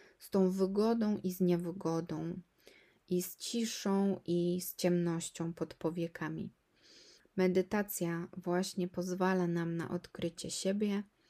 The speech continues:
i na zrzucenie tego płaszcza myśli, przekonań, nawyków i różnych, przeróżnych schematów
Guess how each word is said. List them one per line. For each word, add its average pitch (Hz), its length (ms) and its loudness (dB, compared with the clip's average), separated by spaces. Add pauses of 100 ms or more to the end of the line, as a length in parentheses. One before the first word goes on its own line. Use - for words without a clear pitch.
(560)
i 185 120 4
na 180 240 6
zrzucenie 180 720 0
tego 170 280 0
płaszcza 170 480 -4
myśli, 180 760 0
przekonań, 175 1040 -2 (100)
nawyków 175 800 -2 (640)
i 180 200 4
różnych, 190 560 4
przeróżnych 196 640 0
schematów 165 760 -4